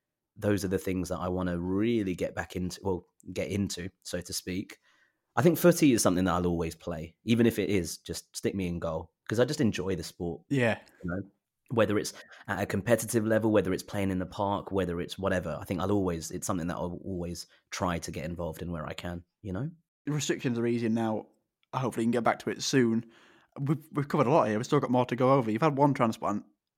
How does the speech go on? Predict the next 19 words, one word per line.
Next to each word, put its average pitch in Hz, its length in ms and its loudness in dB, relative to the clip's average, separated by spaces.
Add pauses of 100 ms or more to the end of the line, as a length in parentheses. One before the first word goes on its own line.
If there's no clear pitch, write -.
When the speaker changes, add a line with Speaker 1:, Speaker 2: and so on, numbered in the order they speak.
(140)
Speaker 2:
the 139 140 -2
second 165 300 4
Speaker 1:
Yeah. 131 120 4
Speaker 2:
transplant. 92 380 -2 (1120)
When 151 240 4
did 156 120 -2
you 147 120 2
find 139 260 2
out 135 140 4
you 131 40 4
needed 131 280 4
another 156 160 0
one? - 200 -6 (440)
Speaker 1:
Right. 127 440 -2
So 156 440 4 (1120)
I 196 440 0
was 90 460 4
lucky 120 540 4
enough, - 480 0